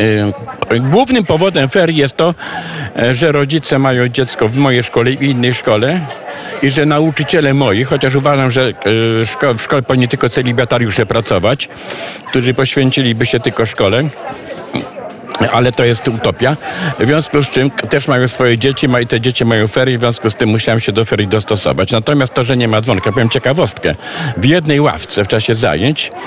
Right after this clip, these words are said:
obok siebie siedzi na przykład maturzysta i uczeń klasy szóstej szkoły podstawowej.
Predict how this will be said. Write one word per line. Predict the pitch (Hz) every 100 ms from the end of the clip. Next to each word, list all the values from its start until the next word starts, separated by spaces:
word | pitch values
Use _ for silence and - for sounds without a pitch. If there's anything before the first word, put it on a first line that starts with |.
| - -
obok | - 165 156 -
siebie | - 95
siedzi | 117 139 123
na | 120
przykład | 117 117
maturzysta | 123 113 117 107 - 160
i |
uczeń | 123 123 131
klasy | 131 123
szóstej | 135 95 -
szkoły | 120 123
podstawowej. | 120 143 - 123 62 55